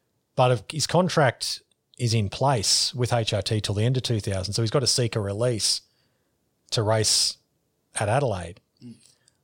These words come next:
Speaker 1: which is obviously, well, the race ends two, two hours before his contract ends. So he's, he's announced a-, as, dr-, as driver, and there's promotion, promotional posters done that list him, yeah, have photos of him and Mark Noske.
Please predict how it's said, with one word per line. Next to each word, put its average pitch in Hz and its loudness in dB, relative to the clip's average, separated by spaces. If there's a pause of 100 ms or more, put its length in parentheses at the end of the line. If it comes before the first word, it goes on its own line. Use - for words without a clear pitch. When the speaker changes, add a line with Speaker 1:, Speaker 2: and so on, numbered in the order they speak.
(100)
Speaker 1:
which - 0
is 101 0 (120)
obviously, 98 -2
well, 107 0
the 101 -2
race 110 0
ends 110 -2
two, 107 0
two 107 2
hours 104 2
before - -4
his 92 -4
contract 120 -2
ends. 90 -8 (1300)
So 135 4
he's, 139 2
he's 143 2
announced 170 4
a-, 139 2 (100)
as, 113 0
dr-, - -6
as 120 0
driver, 117 0
and 110 0
there's 110 2
promotion, 120 2
promotional 120 0
posters 113 0
done 139 0 (1400)
that 113 0
list 117 0
him, 104 0 (240)
yeah, 120 2
have 120 0
photos 127 2
of 98 -8
him 117 0
and 104 2
Mark 101 -2
Noske. 120 -2